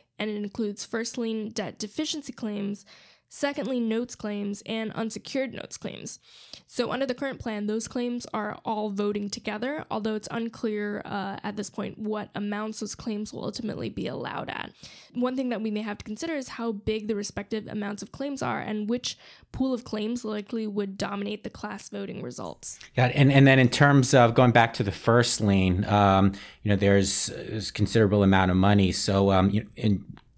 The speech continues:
Speaker 2: what Ju-, Judge Walrath, what she just ruled, um, you know, how does that change, uh, potential competing plans?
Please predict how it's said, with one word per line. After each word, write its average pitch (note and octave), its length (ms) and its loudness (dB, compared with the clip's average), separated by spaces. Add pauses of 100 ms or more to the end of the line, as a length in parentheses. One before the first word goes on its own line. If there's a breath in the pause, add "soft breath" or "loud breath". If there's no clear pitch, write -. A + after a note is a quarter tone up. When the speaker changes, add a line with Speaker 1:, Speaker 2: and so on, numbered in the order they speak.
(140)
Speaker 2:
what - 260 2
Ju-, A#2 280 4
Judge A#2 380 4
Walrath, G#2+ 540 6
what G2+ 160 2
she - 180 0
just G2 320 0
ruled, B2+ 640 6
um, G#2 300 4 (180 loud breath)
you A2+ 80 4
know, G#2+ 80 4
how A2+ 240 6
does G#2 140 4
that G2+ 240 4
change, G#2 760 2
uh, G2 340 2 (560 loud breath)
potential G#2 360 2
competing G2 380 4
plans? F#2+ 460 0